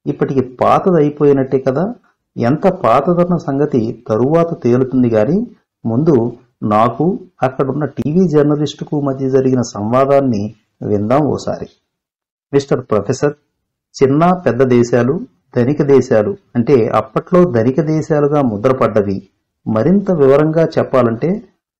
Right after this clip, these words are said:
పాత వెస్టర్న్ వరల్డ్ మరియు మిగిలిన ప్రాంతాల నడుమ ఇంకా భారీ వ్యత్యాసమే ఉందంట ఇప్పటికీ. ఏమిటి మీ అభిప్రాయం?"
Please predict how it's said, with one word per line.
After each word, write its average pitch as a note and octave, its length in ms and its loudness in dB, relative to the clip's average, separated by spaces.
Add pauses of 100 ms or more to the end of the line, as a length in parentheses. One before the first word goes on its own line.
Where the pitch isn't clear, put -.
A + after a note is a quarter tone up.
(120)
పాత C#3+ 300 2
వెస్టర్న్ B2+ 680 0
వరల్డ్ E3+ 260 2 (200)
మరియు B2 480 2
మిగిలిన C#3+ 540 2
ప్రాంతాల C#3+ 600 0
నడుమ B2 440 2 (120)
ఇంకా A#2+ 520 0 (420)
భారీ C3 520 4
వ్యత్యాసమే C#3+ 680 2
ఉందంట B2 600 2 (280)
ఇప్పటికీ. F#2+ 600 -4 (460)
ఏమిటి D#3+ 400 2
మీ D#3 140 2
అభిప్రాయం?" C3 760 2